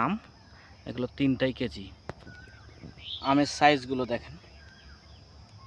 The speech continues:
কীরকম হচ্ছে, লম্বা লম্বা সাইজ, এবং পাশেও দেখতে পাচ্ছেন এগুলো কিন্তু সব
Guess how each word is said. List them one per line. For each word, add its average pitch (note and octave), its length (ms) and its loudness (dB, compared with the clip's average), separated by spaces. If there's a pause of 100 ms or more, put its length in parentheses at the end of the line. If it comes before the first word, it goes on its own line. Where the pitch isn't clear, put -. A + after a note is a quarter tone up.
(140)
কীরকম B2+ 440 -4
হচ্ছে, B2 260 -8 (1160)
লম্বা A#2+ 240 2
লম্বা A2+ 300 0
সাইজ, A#2 340 -6 (1120)
এবং A2+ 180 -4 (1300)
পাশেও D3 400 2
দেখতে A#2+ 200 -10
পাচ্ছেন A2+ 300 -8 (760)
এগুলো A#2 200 -8
কিন্তু B2 240 -8
সব B2 220 -4